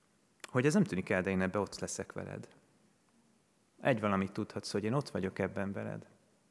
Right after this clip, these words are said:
Ebben a ködben, ebben a bizonytalanságban. És ennyi volt. Ö,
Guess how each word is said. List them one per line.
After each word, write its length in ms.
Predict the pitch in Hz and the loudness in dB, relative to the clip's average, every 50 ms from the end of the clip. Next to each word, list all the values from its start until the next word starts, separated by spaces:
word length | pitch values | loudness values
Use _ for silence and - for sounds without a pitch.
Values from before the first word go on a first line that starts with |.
| _ _ _ _ _ - | _ _ _ _ _ -8
Ebben 200 | - 101 92 87 | -6 -4 -2 -2
a 100 | 90 - | -4 -6
ködben, 540 | - - 131 120 101 101 101 98 101 104 - - - - - _ _ _ _ _ _ _ _ _ _ _ - - | -4 -2 -2 -2 -2 -2 -2 -2 -2 -4 -6 -10 -16 -20 -20 _ _ _ _ _ _ _ _ _ _ _ -16 -12
ebben 180 | 90 85 90 | -10 -8 -8
a 40 | 87 | -4
bizonytalanságban. 1080 | 92 101 95 95 95 98 - 104 - - - - - - 104 104 104 - 110 - 110 - - _ _ _ _ _ _ _ _ _ _ _ _ _ _ _ _ _ _ _ _ _ - - _ _ _ - | -4 -4 -4 -2 -4 -4 -4 -4 -6 -6 -8 -8 -8 -8 -10 -10 -10 -10 -10 -10 -10 -12 -16 _ _ _ _ _ _ _ _ _ _ _ _ _ _ _ _ _ _ _ _ _ -20 -20 _ _ _ -6
És 140 | 185 160 | -4 -4
ennyi 200 | - 82 80 80 | -4 -4 -6 -6
volt. 300 | 82 92 95 104 - - - - _ _ _ _ _ _ _ _ _ _ _ _ _ _ _ _ _ - - - - - - - - - - - - - | -8 -8 -8 -8 -10 -14 -20 -20 _ _ _ _ _ _ _ _ _ _ _ _ _ _ _ _ _ -20 -20 -20 -20 -20 -20 -20 -20 -20 -20 -20 -12 0
Ö, 180 | - 113 117 | 4 6 6